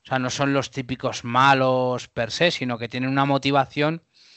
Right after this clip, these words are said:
que es lo interesante. Y antes comentando con los clichés de, de los malos, a mí lo que me mola de los malos es que eres malo cuando podrías conseguir algo por otro camino y decides no hacerlo y decides hacerlo por la vía fácil.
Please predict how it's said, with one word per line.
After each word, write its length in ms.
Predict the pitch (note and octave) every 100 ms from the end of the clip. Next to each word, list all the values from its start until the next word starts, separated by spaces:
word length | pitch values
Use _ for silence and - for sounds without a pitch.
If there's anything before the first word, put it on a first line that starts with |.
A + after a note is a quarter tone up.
| - - - _
que 80 | D3
es 40 | D#3+
lo 60 |
interesante. 520 | F#3+ D3+ B2 D3 D3 B2+
Y 20 |
antes 260 | C#3+ E3+ -
comentando 480 | F#3 F3 F3+ F3+
con 160 | E3+ E3+
los 160 | E3 -
clichés 600 | D#3 D3+ - F#3 F#3 D3
de, 320 | C#3 C3+ C3
de 100 | B2+
los 200 | C3 B2
malos, 420 | D#3 D3+ C#3+ - _ _ - - _ -
a 100 | B2
mí 200 | B2+ D3+
lo 140 | E3+
que 80 | E3+
me 100 | E3
mola 260 | D#3+ D#3+ D#3
de 80 |
los 220 | D3+ C#3+ D#3+
malos 340 | D#3+ D#3 -
es 280 | D3+ - - _ _ _ _ _ _ _ _ -
que 80 | E3
eres 180 | F#3+
malo 480 | F3 F#3 G3 B3+ - _ _ _ _ _
cuando 300 | D3 C#3 C3+
podrías 340 | C#3 D3 F3+
conseguir 480 | - G#3 - G3+ F3
algo 320 | C3 B2 B2
por 140 | B2 C#3
otro 240 | D3+ G3
camino 480 | F3 E3 E3+ G#3 C4
y 80 | E3+
decides 320 | C3+ - D#3+
no 80 | E3+
hacerlo 280 | D3 F3 F#3
y 40 | D#3+
decides 300 | A#2+ C#3+ D3
hacerlo 320 | C3+ C3+ C#3+
por 140 | C3+
la 120 | B2
vía 480 | B2 B2+ B2 A2+ G#2+ _ _ _ _ -
fácil. 580 | D3+ D3 G#3+ B3 D4